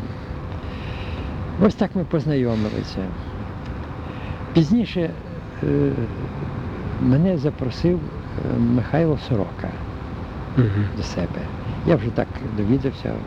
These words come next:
Speaker 1: один, е, із хлопців каже, "Тут є один в'язень, який вже сорок років сидить".
Speaker 2: Мгм.
Speaker 1: Каже Михайло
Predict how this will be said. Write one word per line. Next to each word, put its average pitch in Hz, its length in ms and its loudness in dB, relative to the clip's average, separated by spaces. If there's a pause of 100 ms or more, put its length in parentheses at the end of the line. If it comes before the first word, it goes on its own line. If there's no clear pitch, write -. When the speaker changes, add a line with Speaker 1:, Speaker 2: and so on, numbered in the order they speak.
(120)
Speaker 1:
один, 113 200 2
е, 143 40 2 (760)
із - 120 -4
хлопців 127 380 2 (100)
каже, 117 280 2 (840)
"Тут 165 200 2
є 151 120 6
один 135 260 2
в'язень, 123 420 4
який 120 320 2
вже 110 140 0
сорок 117 340 2
років 110 260 -4 (120)
сидить". - 520 -2 (840)
Speaker 2:
Мгм. 117 160 6
Speaker 1:
Каже 117 180 2
Михайло 110 420 0